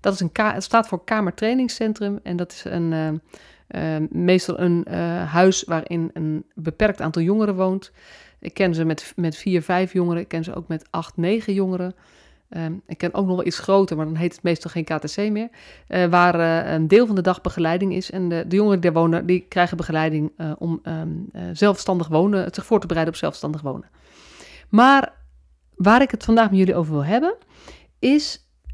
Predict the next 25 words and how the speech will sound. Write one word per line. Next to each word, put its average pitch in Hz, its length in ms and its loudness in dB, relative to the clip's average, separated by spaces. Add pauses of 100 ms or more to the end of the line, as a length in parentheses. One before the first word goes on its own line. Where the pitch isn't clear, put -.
(100)
over 220 500 2
de 196 260 -2
evaluatiebespreking. 170 1500 -2 (840)
De 175 260 4
E 196 240 8
B, 180 360 6
zoals 170 400 -6
die - 140 -10
altijd 160 440 -4
in 156 180 -2
mijn 156 240 -4
agenda 165 500 -4
stond - 600 -10 (420)
toen 180 180 2
ik - 120 -4
nog, 160 300 -2
eh, 151 300 -4
ehm, 151 200 -8 (120)
in 180 140 2
de, 156 280 2
in 180 120 0
de - 80 0
uitvoering 170 500 -2
werkte. 160 360 -10 (680)
Ehm, 196 460 4